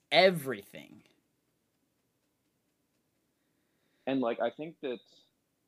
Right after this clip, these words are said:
Speaker 2: the show does such a good job of,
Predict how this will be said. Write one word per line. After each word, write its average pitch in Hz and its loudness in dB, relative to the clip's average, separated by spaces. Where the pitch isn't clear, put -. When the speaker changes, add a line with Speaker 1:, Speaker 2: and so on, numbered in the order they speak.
Speaker 2:
the 113 -10
show 127 -6
does 120 -10
such 98 -14
a 101 -16
good 87 -18
job 82 -10
of, 85 -8